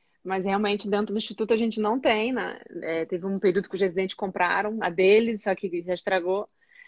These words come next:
A gente já pediu a compra, mas essas coisas levam tempo. E se a gente não colocar, aí não vai ter cirurgia por vídeo, né? Mas é óbvio que a gente fica sempre incomodado, porque você também não vai ter o clipe se você precisar,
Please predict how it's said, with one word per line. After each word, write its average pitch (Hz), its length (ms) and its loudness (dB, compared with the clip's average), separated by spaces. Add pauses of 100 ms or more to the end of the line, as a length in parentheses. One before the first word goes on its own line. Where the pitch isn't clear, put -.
(180)
A 196 80 2
gente 214 140 4
já 208 80 4
pediu 208 240 2
a 202 40 4
compra, 240 460 2
mas 208 160 0
essas 196 180 -4
coisas 202 220 -2
levam 202 320 0
tempo. 208 600 -2
E 196 140 -8
se 220 80 -2
a 208 40 0
gente 226 280 -2
não 226 200 -2
colocar, 208 520 0
aí 262 140 -2
não 311 100 -6
vai 330 100 0
ter 330 120 -4
cirurgia 294 360 -2
por 262 160 -8
vídeo, 185 360 -4
né? 170 260 -16
Mas 175 180 -2
é 185 100 4
óbvio 208 320 8
que 226 80 -2
a 214 40 2
gente 214 180 -6
fica 196 180 -6
sempre 190 280 -6
incomodado, 196 720 2
porque 175 680 -4 (500)
você 180 100 -6
também 190 200 2
não 190 60 2
vai 190 120 2
ter 196 100 6
o 196 60 4
clipe 220 320 2
se - 100 -8
você 190 180 -6
precisar, 196 520 -2